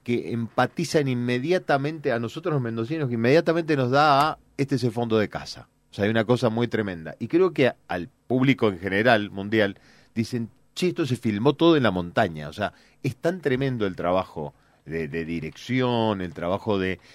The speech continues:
eh, de, de, de la tecnología aplicada tan bien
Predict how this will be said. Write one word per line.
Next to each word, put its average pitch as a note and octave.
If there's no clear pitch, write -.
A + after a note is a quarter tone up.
eh, E2+
de, D2+
de, C#2+
de D2+
la D#2
tecnología F#2
aplicada A#2
tan B2+
bien A2+